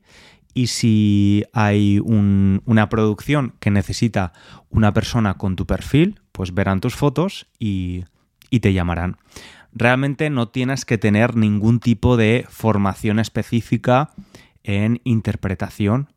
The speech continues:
porque no necesitas ser un actor o una actriz para ser extra. Eh, yo diría que las cualidades de, del extra son más bien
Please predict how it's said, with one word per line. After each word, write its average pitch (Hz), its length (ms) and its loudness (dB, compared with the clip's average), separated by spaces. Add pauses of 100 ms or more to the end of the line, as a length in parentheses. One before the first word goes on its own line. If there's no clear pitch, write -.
(160)
porque 92 300 -10
no 101 200 0
necesitas 113 640 -2
ser 104 180 -4
un 101 120 -2
actor 120 520 0 (380)
o 120 120 2
una 117 200 2
actriz 110 380 -6
para 95 240 -8
ser 98 180 -10
extra. 92 400 -12 (600)
Eh, 110 480 0
yo 120 140 2
diría 131 280 2
que - 100 -4
las 107 180 -2
cualidades 110 640 -2
de, 117 480 0
del 110 300 -2
extra 143 500 -2
son 120 220 -4
más 110 240 -2
bien 120 380 -2